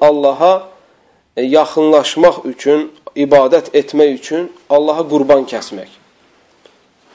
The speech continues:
Bu, əlhəmdülillah, Allah yolunda qurban kəsmək, Allah yolunda heyvan kəsmək Allahın sevdiyi əməllərdəndir.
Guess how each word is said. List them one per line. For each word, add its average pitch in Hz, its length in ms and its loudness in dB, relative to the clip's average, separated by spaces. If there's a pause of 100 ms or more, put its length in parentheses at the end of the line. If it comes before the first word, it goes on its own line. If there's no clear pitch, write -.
(440)
Bu, 214 320 2
əlhəmdülillah, 156 600 0
Allah 156 300 0
yolunda 147 300 -2
qurban 147 400 0
kəsmək, 147 520 -2
Allah 147 360 2
yolunda 135 500 0
heyvan 147 380 0
kəsmək 147 540 -2 (540)
Allahın 151 440 -2
sevdiyi 147 480 -2
əməllərdəndir. 120 880 -4